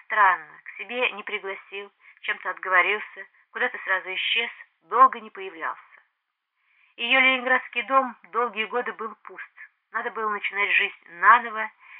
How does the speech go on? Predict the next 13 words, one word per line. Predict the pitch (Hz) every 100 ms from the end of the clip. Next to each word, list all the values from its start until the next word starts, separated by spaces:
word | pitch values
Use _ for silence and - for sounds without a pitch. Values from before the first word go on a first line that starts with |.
| _
и | 214
друзья, | 233 247 269 269
как | 226 -
могли, | 202 202 226 247
старались | - 202 226 226
ей | - 220
помочь | - 247 262 262 -
наладить | 160 180 185 185
жизнь. | - 214 151 _ _ _
Нелегкая | 240 254 - -
задача | 156 160 196 -
в | 165
Ленинграде | 170 170 160 208 214 202